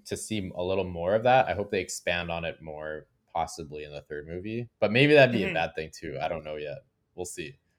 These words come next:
Speaker 2: Like, I hope, I don't want another, I don't necessarily want another scene in Lego Spider-Man universe, but I would love
Speaker 1: Hmm.
Speaker 2: another scene of that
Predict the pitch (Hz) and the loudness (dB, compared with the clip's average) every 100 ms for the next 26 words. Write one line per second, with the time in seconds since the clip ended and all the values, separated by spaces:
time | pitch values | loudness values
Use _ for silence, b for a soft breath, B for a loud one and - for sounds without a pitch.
0 | _ - - 185 185 196 196 202 202 190 | _ -10 -2 8 10 10 8 6 6 8
1 | 214 214 175 180 185 185 175 165 160 170 | 8 6 2 4 2 0 -2 2 2 2
2 | 170 180 185 233 202 202 196 - 175 165 | 2 4 6 6 4 2 2 -2 2 4
3 | 185 202 208 175 180 175 165 165 170 165 | 6 6 4 2 0 -2 -2 0 0 0
4 | 175 165 175 175 170 170 160 156 165 175 | -2 0 -2 2 4 4 4 4 4 2
5 | 160 190 175 185 185 180 175 185 190 220 | 2 6 6 8 6 6 4 0 2 2
6 | 269 - - B B B 202 196 208 175 | 0 -4 -6 B B B 8 10 10 6
7 | 170 180 220 214 202 190 175 190 180 - | 4 8 8 8 4 4 6 6 4 2
8 | 175 175 180 175 170 147 160 165 | 4 4 2 2 0 4 6 6